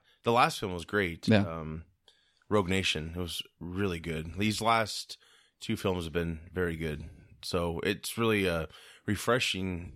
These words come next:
Speaker 1: take on the franchise that you pretty much thought was over with, you
Speaker 2: Yeah.
Speaker 1: know, after three. But yeah, it's, uh, I'm looking forward to it. I think it's gonna be a great, uh, great movie.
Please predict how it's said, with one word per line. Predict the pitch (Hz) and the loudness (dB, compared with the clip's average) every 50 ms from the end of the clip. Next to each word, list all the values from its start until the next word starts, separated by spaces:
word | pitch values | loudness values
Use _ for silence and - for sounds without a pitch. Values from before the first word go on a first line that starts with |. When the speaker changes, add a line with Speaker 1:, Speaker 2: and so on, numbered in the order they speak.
| - | -10
Speaker 1:
take | - - 104 95 - - - - - - - | -4 -2 -2 -2 -2 -4 -14 -16 -16 -10 -6
on | - 92 90 85 | -4 -2 -2 -2
the | 82 | -2
franchise | - - 90 98 101 98 - 82 78 73 78 80 - - - | -2 -2 -2 0 0 -2 -2 -4 -2 -2 -2 -2 -4 -6 -6
that | - 85 82 82 - - _ _ - | -4 -4 -4 -4 -4 -6 _ _ -2
you | 101 101 | -2 -2
pretty | 87 - 120 120 113 | 0 0 0 2 2
much | 110 101 - - - | 2 2 0 0 -2
thought | - 92 92 92 92 - | 0 2 2 2 2 2
was | 85 92 90 85 82 - - - - | 0 0 0 0 -2 -4 -8 -4 0
over | - 135 131 - 85 85 | 0 0 0 0 0 -2
with, | 80 73 78 82 - - - | 0 0 -2 -2 -4 -8 -8
you | - 95 123 117 | 0 4 4 6
Speaker 2:
Yeah. | 95 | 6
Speaker 1:
know, | 98 | 4
after | 85 90 - - 87 | -2 -6 -8 -10 -12
three. | 82 - - 110 107 98 92 92 87 - _ _ - - - - - - - _ _ _ _ _ _ _ _ | -12 -10 -6 -4 -2 -2 -2 -2 -4 -6 _ _ -20 -20 -20 -20 -20 -20 -20 _ _ _ _ _ _ _ _
But | - 117 | 2 4
yeah, | 123 131 120 107 | 6 6 6 4
it's, | 101 101 101 - - - | 4 2 0 -2 -4 0
uh, | 123 117 110 110 110 110 110 101 101 - | 4 4 6 6 6 6 4 2 2 4
I'm | 151 185 | 4 6
looking | 208 233 247 240 | 6 4 2 0
forward | - - 254 269 269 214 | -2 0 2 2 2 2
to | - 135 110 | 4 6 6
it. | 101 101 | 6 6
I | 110 | 6
think | 127 143 120 117 | 4 4 2 2
it's | 110 - | 0 0
gonna | - 117 113 | 2 2 4
be | 110 | 4
a | |
great, | 104 104 110 113 113 - - - | 4 4 4 2 2 0 0 2
uh, | 107 101 101 98 98 92 - - _ _ _ _ _ _ _ _ - - _ - | 2 4 6 4 4 2 0 -6 _ _ _ _ _ _ _ _ -20 -12 _ 2
great | 127 139 123 | 4 4 4
movie. | 110 113 131 160 170 156 127 107 98 | 6 4 6 6 6 6 6 4 2